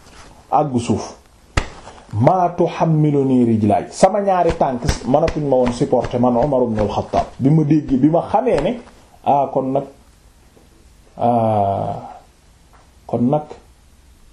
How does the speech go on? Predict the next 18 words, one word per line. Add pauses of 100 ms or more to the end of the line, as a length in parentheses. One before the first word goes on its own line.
(760)
lii (260)
As-Siddiq
jàng
de
Alquraan
la. (2000)
Mu
ne,
"وعرفت
أن
رسول
الله
صلى
الله
عليه
وسلم
قد
مات."